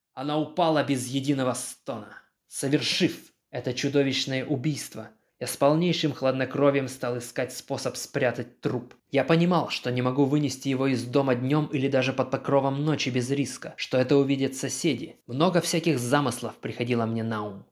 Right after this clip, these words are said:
Сперва я хотел разрубить тело на мелкие куски и сжечь в печке. Потом решил закопать его в подвале. Тут мне подумалось, что лучше, пожалуй, бросить его в колодец на дворе. Или забить в ящик, нанять носильщика и велеть вынести его из дома.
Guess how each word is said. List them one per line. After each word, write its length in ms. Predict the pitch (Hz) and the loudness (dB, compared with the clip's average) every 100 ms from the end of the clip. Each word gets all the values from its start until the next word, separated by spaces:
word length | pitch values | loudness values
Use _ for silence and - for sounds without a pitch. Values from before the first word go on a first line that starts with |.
| _ | _
Сперва 440 | - 139 131 190 | -2 2 6 4
я 60 | 190 | 4
хотел 320 | 147 160 147 | 0 2 2
разрубить 580 | 139 127 127 139 151 - | 2 2 2 2 0 0
тело 260 | 143 135 | 2 4
на 100 | 127 | 2
мелкие 380 | 123 127 123 123 | 2 0 0 -4
куски 380 | 127 117 - 165 | -4 -8 0 2
и 40 | |
сжечь 380 | 123 113 135 - | 2 2 0 0
в 100 | - | -6
печке. 460 | 147 123 - - _ | -4 -2 -4 -10 _
Потом 300 | 123 147 190 | 2 4 6
решил 320 | 180 - 180 | 2 2 0
закопать 440 | 143 147 135 143 139 | 2 0 2 2 2
его 120 | 131 | 0
в 80 | - | 0
подвале. 560 | 139 135 131 107 107 _ | -4 2 2 2 -6 _
Тут 200 | 214 202 | -4 0
мне 180 | 208 208 | 2 4
подумалось, 480 | 196 190 185 185 170 | 4 4 4 2 0
что 200 | - 160 | 0 0
лучше, 280 | 170 - | 0 -2
пожалуй, 380 | 156 143 139 143 | 0 2 4 2
бросить 440 | 127 135 139 139 139 | 2 2 2 0 -2
его 160 | 135 | -2
в 100 | 131 | -2
колодец 600 | - 139 139 143 120 - | -2 0 2 0 -2 -4
на 100 | 120 | -6
дворе. 420 | 117 120 113 104 - | 0 0 0 -4 0
Или 140 | 214 | 4
забить 380 | 214 196 208 - | 4 4 2 0
в 40 | 151 | 2
ящик, 600 | 135 127 120 - 120 - | 4 4 2 -4 -6 -10
нанять 300 | 127 147 165 | 0 2 2
носильщика 680 | 147 131 - 151 - 120 131 | -2 -2 2 2 2 -2 0
и 60 | 123 | 2
велеть 280 | 127 143 | 2 2
вынести 400 | 123 135 127 - | 0 -2 -2 -2
его 160 | 131 123 | -2 0
из 160 | 127 120 | -2 0
дома. 420 | 135 120 101 | 0 0 -4